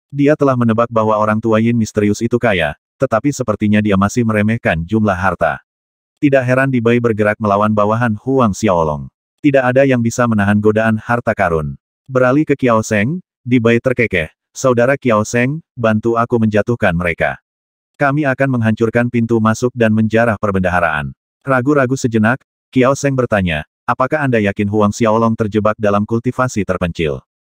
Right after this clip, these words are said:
Dia telah mencoba menyelidiki situasi di perbendaharaan sebelumnya,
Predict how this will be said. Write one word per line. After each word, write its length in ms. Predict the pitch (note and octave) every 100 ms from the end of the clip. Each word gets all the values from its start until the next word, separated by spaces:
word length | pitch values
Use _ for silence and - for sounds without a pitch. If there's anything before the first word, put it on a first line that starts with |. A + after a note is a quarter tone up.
| _ _ _ -
Dia 240 | C#3 C#3+
telah 160 | D#3 C#3
mencoba 400 | B2 A#2 A#2 B2
menyelidiki 480 | B2 G#2 G2+ G2+ A2+
situasi 400 | A2 A2 G#2 C3
di 160 | A2+
perbendaharaan 500 | A2 G2+ F#2+ F#2+ G2+
sebelumnya, 600 | G#2 C3+ C#3 C3+ E2+ D2